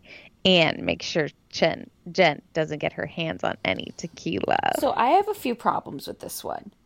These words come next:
Speaker 1: Oh.
Speaker 2: First off, I'm like, "Bravo, don't be lazy producers where you're like, 'My big fat Greek wedding,' and then you're like, 'My big fat Turkish wedding.'"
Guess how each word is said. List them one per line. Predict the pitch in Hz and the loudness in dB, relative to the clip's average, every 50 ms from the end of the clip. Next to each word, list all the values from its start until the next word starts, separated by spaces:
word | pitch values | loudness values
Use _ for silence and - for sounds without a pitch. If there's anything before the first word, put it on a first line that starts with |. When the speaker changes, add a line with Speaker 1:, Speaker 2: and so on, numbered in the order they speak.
| _ _ _ _ _ _ _ _ - | _ _ _ _ _ _ _ _ 2
Speaker 1:
Oh. | - 202 233 269 233 - - - - | 2 2 2 2 -2 -4 -6 -6 -2
Speaker 2:
First | - 370 427 415 415 294 | 2 2 2 4 4 4
off, | 262 240 - - | 4 4 4 0
I'm | - 254 | -2 0
like, | 254 247 226 233 | 0 -2 -4 -2
"Bravo, | - 247 262 262 262 233 233 214 196 196 175 - - _ - | 2 6 6 8 8 8 6 6 4 4 2 -2 -10 _ 0
don't | - 269 302 415 - | 2 2 2 2 0
be | - 480 494 480 480 320 | 2 4 6 6 6 4
lazy | 254 240 208 208 233 220 202 254 247 | 4 4 4 4 4 0 -2 -4 -6
producers | 220 - 240 226 185 180 185 190 - 233 220 214 185 | -6 -4 -2 2 2 2 2 2 2 0 0 0 0
where | 202 190 | 0 0
you're | 185 190 180 175 165 | 0 0 -2 -2 -2
like, | - 185 185 185 | 0 -2 0 2
'My | 202 202 - | 2 2 2
big | - - 180 180 180 | 4 2 -2 -4 -2
fat | - - 196 156 - - | 2 4 4 4 4 0
Greek | - - 165 170 165 - - | -8 -6 -4 -4 -4 -2 2
wedding,' | 185 180 170 175 190 190 196 196 196 | 4 6 6 6 4 0 -2 -2 -2
and | - - 175 180 | -2 -2 -2 -2
then | 175 175 | -2 0
you're | 175 170 | 0 0
like, | 160 160 196 | 0 2 0
'My | 202 | 0
big | 208 202 269 269 233 | 0 0 0 -2 0
fat | - - 294 285 - - | 2 2 2 2 2 -2
Turkish | - 320 302 320 - - 294 - - - | -2 -2 -2 -2 -2 -2 -4 -4 -4 -2
wedding.'" | - 208 190 175 170 170 165 156 - 113 107 | 2 2 4 4 2 0 -2 -4 -8 -12 -14